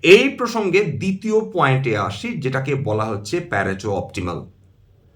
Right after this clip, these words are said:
এই প্যারেটো অপটিমালের কনসেপ্টটা হচ্ছে যে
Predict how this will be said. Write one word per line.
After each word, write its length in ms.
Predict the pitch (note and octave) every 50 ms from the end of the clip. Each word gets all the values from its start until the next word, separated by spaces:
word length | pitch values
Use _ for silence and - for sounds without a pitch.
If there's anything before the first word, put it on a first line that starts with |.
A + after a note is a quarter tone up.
| _ - - -
এই 180 | - C#3+ F#3 A3
প্যারেটো 460 | - G3+ F3 E3 F3 F#3 F#3+ A3 A3
অপটিমালের 480 | G3+ - A3 G#3+ G#3 G#3 G#3 G#3+ G#3 G3
কনসেপ্টটা 540 | - C#3 C#3 C#3 C#3 G3 F#3+ F#3+ - G#3
হচ্ছে 680 | G#3 G3+ G3 D#3+ D#3+ E3+ - - - - A#3+ B3 C#4 C4+
যে 580 | - D#3 D#3+ F3 F3+ F#3 F#3+ F#3 - - -